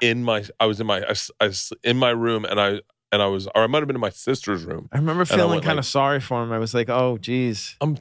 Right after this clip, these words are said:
Speaker 1: tough guy. I can kick.
Speaker 2: Yeah.
Speaker 1: But he-, here's what happened to him. He was in Back to the Future One. He wanted to, they wanted him to do Back to the Future Two, and he said, "Absolutely not.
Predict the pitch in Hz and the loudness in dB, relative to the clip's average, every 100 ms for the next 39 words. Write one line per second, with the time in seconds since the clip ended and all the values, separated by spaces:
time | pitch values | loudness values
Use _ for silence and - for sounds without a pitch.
0 | - - 175 - 160 131 123 110 - 160 | -4 -2 0 0 0 -2 -4 -4 0 0
1 | 196 - _ - 135 139 135 123 - _ | -2 -12 _ -2 0 2 0 -2 -8 _
2 | - 135 - - - - - 156 143 123 | -2 -2 -2 -8 -8 -6 2 2 2 -2
3 | 131 127 104 127 139 90 _ _ - 143 | -2 -2 -2 0 -2 -6 _ _ 0 0
4 | 135 120 113 - 120 113 104 117 110 95 | 2 0 -2 -4 -4 0 0 2 0 -4
5 | 117 _ _ 123 131 127 120 120 131 123 | -10 _ _ 0 2 0 0 2 0 -2
6 | 117 113 107 104 110 - 110 101 - 127 | -2 -2 -2 -2 -4 -4 -6 -6 -2 -2
7 | 113 - 101 107 113 - 117 95 101 95 | -2 -4 -4 0 -2 -2 -4 -2 -2 -2
8 | 98 90 | -2 -2